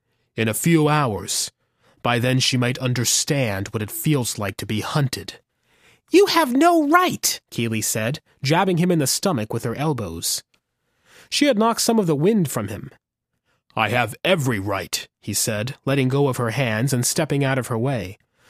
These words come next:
"Audra gave it to me by changing the rules. Either you do things my way or you join her in the cut grass. And if that happens, I promise I'll give you the challenge of getting out of here all on your own."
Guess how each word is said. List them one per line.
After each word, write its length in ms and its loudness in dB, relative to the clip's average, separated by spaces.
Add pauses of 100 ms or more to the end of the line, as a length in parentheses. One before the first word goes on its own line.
(320)
"Audra 400 4
gave 260 2
it 100 -2
to 80 -4
me 160 2
by 120 0
changing 440 2
the 80 0
rules. 640 0 (320)
Either 160 4
you 180 6
do 180 4
things 320 4
my 260 6
way 300 0
or 120 0
you 160 4
join 340 4
her 140 4
in 80 2
the 80 2
cut 260 -2
grass. 520 -4 (360)
And 240 2
if 80 -4
that 220 2
happens, 540 -4 (220)
I 120 0
promise 580 2
I'll 120 -2
give 180 0
you 80 2
the 100 -4
challenge 760 0
of 120 -6
getting 240 0
out 180 0
of 100 -2
here 200 0
all 140 2
on 100 2
your 200 0
own." 500 0